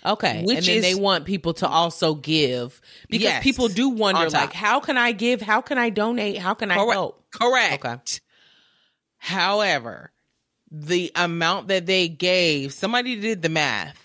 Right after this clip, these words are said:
Speaker 2: and for them, that's nothing. That's like us giving seven hundred dollars or something. Like, for how much money they have.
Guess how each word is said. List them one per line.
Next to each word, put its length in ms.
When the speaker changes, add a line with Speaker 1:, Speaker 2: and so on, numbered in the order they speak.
Speaker 2:
and 640
for 120
them, 600
that's 360
nothing. 400
That's 240
like 340
us 280
giving 540
seven 300
hundred 240
dollars 320
or 100
something. 280
Like, 180
for 140
how 120
much 220
money 220
they 100
have. 420